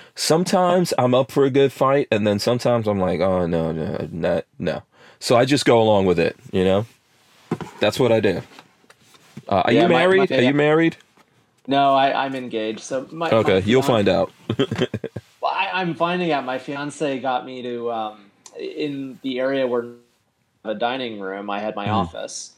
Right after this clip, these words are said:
Speaker 1: Mm-hmm.
Speaker 2: And was, you know, just full of boxes. Um,
Speaker 1: Mm-hmm.
Speaker 2: so she got me to move my office into my den and actually get a dining table, you know. So,
Speaker 1: Mm-hmm.
Speaker 2: you know, I can't hate it 'cause it's eminently reasonable, so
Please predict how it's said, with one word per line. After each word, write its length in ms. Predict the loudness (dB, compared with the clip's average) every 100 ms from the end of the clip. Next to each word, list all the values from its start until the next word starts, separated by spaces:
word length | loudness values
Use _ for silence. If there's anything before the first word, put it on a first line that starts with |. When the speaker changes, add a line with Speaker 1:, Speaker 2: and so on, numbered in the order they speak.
| _
Speaker 1:
Mm-hmm. 260 | -4 -2 -4 -6 _ _ _ _ _ -6
Speaker 2:
And 360 | -4 -2 -4
was, 500 | -2 0 0 -2 -8
you 120 | -10 -8
know, 140 | -8
just 200 | -8 -10
full 240 | -6 -4 -4
of 180 | -4 -2
boxes. 580 | -2 -2 -6 -10 -10 -16 _ _ _ _ _ -14
Um, 100 | -14 -14 -20 _ _ _ _
Speaker 1:
Mm-hmm. 220 | -4 -2 0
Speaker 2:
so 160 | -2
she 240 | -2 2 4
got 220 | 2 0
me 120 | -4
to 140 | -4 -4
move 280 | -2 -2
my 160 | -2 0
office 420 | 0 0 0 -2
into 220 | -6 -6
my 100 | -6
den 400 | 0 2 2 0
and 140 | -2 -4
actually 320 | -8 -10 -10
get 100 | -6
a 80 | -2
dining 460 | -2 -2 -2 -8
table, 420 | -6 -4 -2 0 -2
you 80 |
know. 140 | -4 -10 _ _ _ _ _ _ _ _ -6
So, 160 | -2
Speaker 1:
Mm-hmm. 220 | -2 -4 -8 _ _ _ _ _ _ _
Speaker 2:
you 60 | -4
know, 160 | 0
I 140 | 0 0
can't 440 | 0 0 0 -4 _ _ _ _ _ _ _ _ _ _
hate 160 | 0 0
it 100 | 0
'cause 140 | -2
it's 160 | -4 -4
eminently 540 | -4 -4 -6 -8 -8
reasonable, 640 | -4 -4 -4 -6 -6 -6 -8
so 540 | -8 -6 -6 -6 -10